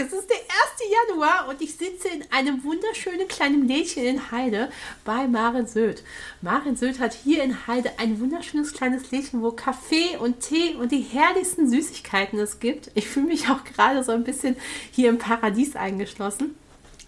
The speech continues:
Ähm, aber wisst ihr was, kommt selber vorbei und guckt es euch an, es ist bezaubernd.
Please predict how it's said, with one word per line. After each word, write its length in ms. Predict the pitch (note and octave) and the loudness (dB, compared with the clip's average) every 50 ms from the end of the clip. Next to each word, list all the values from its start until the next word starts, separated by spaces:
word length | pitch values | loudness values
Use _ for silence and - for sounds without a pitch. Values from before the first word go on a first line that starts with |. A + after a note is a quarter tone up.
| - - - - - - | -20 -18 -18 -10 0 2
Ähm, 320 | G#3+ A3 A3+ A#3 A#3 A3 A3+ - - - - - - | 4 6 6 6 4 2 -2 -8 -14 -14 -14 -8 0
aber 300 | - A3 A3+ A#3+ A#3 A3+ | 6 8 8 8 8 4
wisst 160 | A#3+ A#3 - | 2 -2 -2
ihr 100 | - B3 G#3+ | -2 -2 0
was, 280 | G#3 G#3+ G#3+ - - | 0 -2 -2 -4 -8
kommt 340 | - - - A#3+ C#4+ D4 D4 - | -8 -4 -2 0 0 0 0 -2
selber 320 | G3+ F#3+ B3 C4+ C#4 C#4 | -2 -2 0 0 -2 -4
vorbei 400 | C#4 - - F#3 F#3+ G3 G3 - | -4 -4 -6 -4 -2 -2 -4 -4
und 80 | G3 G#3 | -6 -8
guckt 260 | - - - - - - | -8 -10 -12 -8 -6 -6
es 160 | A#3+ A#3+ - | -4 -4 -4
euch 220 | G#3+ G3+ - - | -8 -8 -8 -8
an, 140 | - F#3 F#3+ | -6 -4 -4
es 180 | F#3+ G3 F#3+ - | -4 -6 -6 -8
ist 220 | F#3+ F#3+ - - | -8 -10 -10 -10
bezaubernd. 720 | - E3+ E3+ - - - - - D#3+ - - - A3+ - | -12 -14 -12 -12 -10 -8 -6 -8 -8 -8 -10 -16 -16 -18